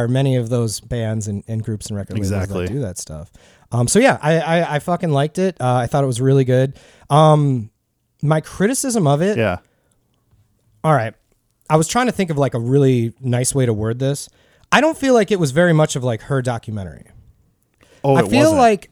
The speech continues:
Speaker 1: I feel like H B O put a little bit of a spin on it to, and, and by all means, I, I appreciate what women in the music industry do. I understand it's a male run thing.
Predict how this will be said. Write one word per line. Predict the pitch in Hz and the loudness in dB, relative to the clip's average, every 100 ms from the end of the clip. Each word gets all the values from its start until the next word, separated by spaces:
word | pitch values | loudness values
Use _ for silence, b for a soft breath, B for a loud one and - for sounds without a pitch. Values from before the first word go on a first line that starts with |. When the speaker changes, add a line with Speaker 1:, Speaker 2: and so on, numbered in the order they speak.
| - | -4
Speaker 1:
I | |
feel | 151 240 | -2 0
like | 285 233 | 0 2
H | 180 170 | 0 -4
B | 175 160 | 0 2
O | 156 160 156 _ _ _ _ _ _ - | 2 0 -2 _ _ _ _ _ _ -2
put | 196 | 0
a | 226 | 2
little | 208 196 | 2 2
bit | 185 | 2
of | 170 | 0
a | |
spin | 139 - 151 | -2 -2 0
on | 151 156 | 2 2
it | 156 - _ _ _ _ | 0 -2 _ _ _ _
to, | - 160 147 151 | -6 -2 -2 -2
and, | 165 170 | -2 0
and | 160 151 - | 0 -2 -2
by | 196 | 2
all | 240 190 | 4 4
means, | 160 143 | 4 2
I, | 135 131 123 | 0 -2 -2
I | 120 | -4
appreciate | 117 - 175 170 147 | -4 -4 -2 0 0
what | 127 | 0
women | 113 127 131 | -2 0 2
in | |
the | 123 | 2
music | 117 113 120 | 0 -4 -6
industry | 110 - 104 | -6 -6 -6
do. | 120 135 | 0 2
I | 117 | 2
understand | 120 117 117 | -2 -4 -6
it's | 110 107 | -6 -4
a | |
male | 113 113 113 113 - | -2 -2 -2 -4 -10
run | 104 120 120 117 117 110 | -8 -2 0 0 -2 -4
thing. | _ 147 185 254 | _ 0 2 0